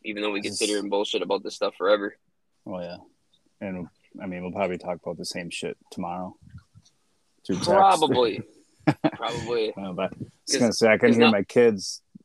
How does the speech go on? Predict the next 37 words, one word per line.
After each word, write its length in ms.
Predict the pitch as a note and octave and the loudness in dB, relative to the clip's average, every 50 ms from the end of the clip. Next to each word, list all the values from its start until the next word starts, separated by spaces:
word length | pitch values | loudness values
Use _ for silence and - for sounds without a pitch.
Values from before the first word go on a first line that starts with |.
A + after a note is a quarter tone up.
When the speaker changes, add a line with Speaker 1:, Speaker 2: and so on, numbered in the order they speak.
| _ _ _ - | _ _ _ -18
Speaker 2:
starting 320 | - - - A#2 A2 G#2+ | -12 -6 -4 -4 -4 -4
to 60 | G#2 G2+ | -4 -6
get 100 | G#2 G2+ | -4 -4
a 40 | G2+ | -4
little 280 | G2+ G2+ G2 G2 F#2+ | -4 -4 -4 -4 -6
wound 300 | G2 G2 F#2+ F#2+ F#2+ F#2+ | -6 -8 -10 -8 -6 -4
up, 160 | G2 F#2+ - - | -4 -4 -4 -8
I 100 | F2+ F2+ - | -12 -12 -10
think, 180 | - G2+ F#2 - | -10 -10 -10 -8
in 80 | G2 | -8
the, 180 | F#2+ F#2 F#2 F#2 - _ _ - | -10 -8 -10 -14 -16 _ _ -14
in 60 | G#2 | -12
the 80 | G2 F#2 | -12 -12
cabin, 500 | - - G2+ G2 F#2+ F#2 F2+ F2+ F2 F2 | -10 -6 -6 -4 -4 -4 -6 -8 -12 -14
so. 320 | - - F2+ F2 F2 - _ _ _ _ _ _ _ _ _ _ _ _ _ _ _ - | -16 -14 -14 -14 -14 -14 _ _ _ _ _ _ _ _ _ _ _ _ _ _ _ -12
Speaker 1:
That's 220 | B2 A2 - - | -12 -10 -6 -2
all 160 | C3 B2 B2 | 0 0 0
good. 360 | A#2 A2+ B2+ B2 B2 A#2+ A#2+ A#2 - | 2 2 2 2 2 0 -2 -6 -6
Um, 440 | - A#2 A#2 A2+ A2+ A2 G#2+ G#2+ G#2+ _ _ _ _ - | -4 -4 -2 -2 -2 -4 -4 -8 -14 _ _ _ _ -6
obviously, 600 | - A2+ A#2+ B2+ B2+ - - C3+ C3 C3 B2+ - _ _ _ _ _ | -4 -2 -2 -2 -4 -8 -6 -6 -4 -4 -6 -8 _ _ _ _ _
next 280 | - A#2+ B2 A#2 - - | -10 -8 -8 -8 -8 -6
time 280 | - A#2+ A#2+ A#2 A#2 | -8 -6 -6 -6 -6
that 180 | A2+ A2 A2 - - | -6 -8 -8 -6 -4
I 180 | A2 A2+ A2 A2 | -2 -2 -2 -4
see 220 | - - - B2 | -6 -10 -10 -8
you, 240 | A#2+ A#2 A#2+ B2 A#2+ | -8 -6 -6 -6 -6
we'll 160 | A2+ A2+ A2+ | -6 -6 -8
be 60 | A2+ G#2+ | -8 -6
putting 220 | - A#2+ A2+ A2 | -6 -6 -6 -6
food 200 | - - A#2+ A2+ G2 | -10 -10 -12 -10 -4
plots 320 | - A#2 A2+ A2 G#2+ - | 0 0 0 0 -2 -6
in, 160 | A#2 A#2 A2+ G#2 | -8 -8 -8 -6
hanging 260 | G#2+ A2+ A#2 A2+ A2 | -6 -8 -6 -6 -8
a 40 | G#2+ | -10
stand, 540 | - - - A#2 A#2 A#2 A#2 A#2 A#2 A2+ - - G#2 | -8 -4 -2 0 0 0 -2 -4 -6 -8 -8 -4 -4
and, 260 | G#2+ G#2+ G#2 G#2 G#2 G#2 | -4 -4 -4 -6 -8 -8
uh, 240 | G#2 G#2 G#2 G2 | -6 -6 -8 -8